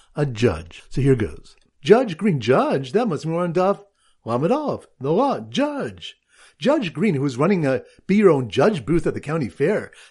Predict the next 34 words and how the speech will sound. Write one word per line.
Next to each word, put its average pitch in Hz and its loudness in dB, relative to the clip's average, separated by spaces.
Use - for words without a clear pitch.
letting 165 0
people 160 -2
estimate 156 -4
on 127 -2
their 123 0
own 170 0
how 143 -4
much 170 -4
Truma 156 -2
and 127 -8
Trumas 131 -4
Meisers 135 -4
to 127 -2
separate, 175 2
which 156 -4
reminds 190 2
us, 104 -6
we 139 2
learn 226 2
from 226 0
the 156 -2
Pasuk, 180 0
"V'nachshav 139 -2
lachem 147 -4
Trumas 120 -6
chem," 165 -4
and 156 0
your 143 0
Truma 226 0
shall - -6
be 123 -2
reckoned 139 -2
to 123 -10
you. 151 0